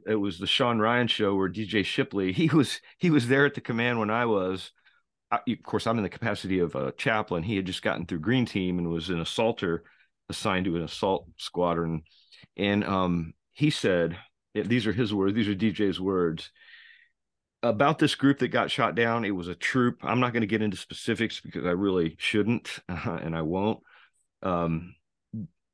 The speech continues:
th-, these are, these are seal operators. He said, he said, "There was not a more capable fighting force on the fucking earth than these guys." I mean, they were good, really, really good. And that, and I got that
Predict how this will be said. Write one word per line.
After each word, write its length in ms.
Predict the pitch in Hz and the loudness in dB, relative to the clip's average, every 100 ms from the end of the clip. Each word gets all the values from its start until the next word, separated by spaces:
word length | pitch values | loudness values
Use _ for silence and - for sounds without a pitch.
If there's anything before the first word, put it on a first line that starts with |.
| _ | _
th-, 280 | - 104 120 | -8 -6 -6
these 260 | 120 135 127 | 0 2 4
are, 160 | 117 - | 2 0
these 220 | 117 104 | -2 -2
are 60 | |
seal 520 | 110 - 135 123 127 - _ - | -4 0 2 4 2 -2 _ -4
operators. 680 | 110 - 95 90 87 87 - | -4 -2 2 2 2 0 -2
He 100 | 104 | -6
said, 340 | - - - | -4 -8 -10
he 140 | 101 113 | -6 -6
said, 460 | - 107 92 87 - - - - - _ _ - | 0 2 2 0 -4 -20 -20 -20 -20 _ _ 2
"There 120 | 139 | 4
was 260 | 135 131 113 | 6 4 2
not 400 | 123 139 175 196 - - | 2 2 2 -2 -10 -6
a 60 | 131 | -2
more 200 | 113 110 | 2 0
capable 580 | - - 151 160 143 139 | -2 0 0 2 0 -2
fighting 460 | - 131 117 117 | 2 2 2 -2
force 480 | - 95 90 90 - 92 | -6 -6 -2 -2 -4 -4
on 120 | 90 | -4
the 60 | |
fucking 580 | 78 - 110 - 107 104 | -4 -4 -6 -4 -2 -2
earth 400 | 95 90 76 - - _ - | 2 2 0 -8 -20 _ -6
than 160 | 82 | -2
these 220 | 80 80 | -2 -4
guys." 480 | - 69 - - - _ _ _ _ - | -4 -6 -6 -14 -20 _ _ _ _ -8
I 120 | 90 | -2
mean, 280 | 101 95 90 | 0 0 0
they 140 | 98 | -2
were 200 | 90 87 | -2 -2
good, 420 | 80 80 71 53 - _ _ _ | -6 -6 -6 -6 -12 _ _ _
really, 500 | 92 95 104 110 92 | -8 -2 2 4 2
really 240 | 85 85 78 | 0 -2 -2
good. 320 | 71 67 - _ _ _ _ - | -4 -6 -10 _ _ _ _ -2
And 120 | 104 | 0
that, 140 | 143 - | 0 2
and 120 | 127 | 2
I 100 | 143 | 2
got 220 | 135 131 | 2 2
that 240 | 120 107 | 2 0